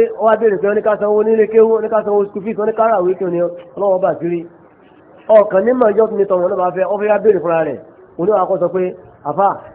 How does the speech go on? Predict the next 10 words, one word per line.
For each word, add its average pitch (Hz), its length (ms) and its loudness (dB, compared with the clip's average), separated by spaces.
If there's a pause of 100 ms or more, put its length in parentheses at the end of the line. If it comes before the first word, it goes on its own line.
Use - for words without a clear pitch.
Ọlọ́run 190 320 4
bà 185 140 2
sí 160 120 -4
rí." 185 160 -2 (1500)
Ẹ̀rín 160 220 -2
ó 196 60 0
sì 202 80 -2
pààyàn 151 300 -2
sí, 156 60 -6
"À." 120 300 -6